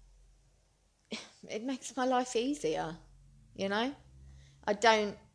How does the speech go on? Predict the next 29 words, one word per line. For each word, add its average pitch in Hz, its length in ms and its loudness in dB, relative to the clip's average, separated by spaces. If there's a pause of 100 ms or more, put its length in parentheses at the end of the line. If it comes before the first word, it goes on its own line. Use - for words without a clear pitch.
(240)
have - 760 -2
to 185 720 2 (1500)
worry 185 640 6 (360)
because 220 380 0
what 220 200 4
they 214 140 6
say 190 340 2
goes, 190 640 4
and 214 140 0
I 233 100 2
don't 269 300 2
fret. - 500 2 (480)
You 269 120 0
know, 214 100 6
if 240 340 4
this 269 240 0
was 226 160 -4
before, 220 760 0 (480)
um, 190 560 0 (140)
many 208 280 0
moons 214 480 0
ago, 160 160 -4
I 185 300 4
would 214 280 -2
be 175 120 0
worried. 165 480 2
I 180 80 2
would 220 260 0
be, 180 240 0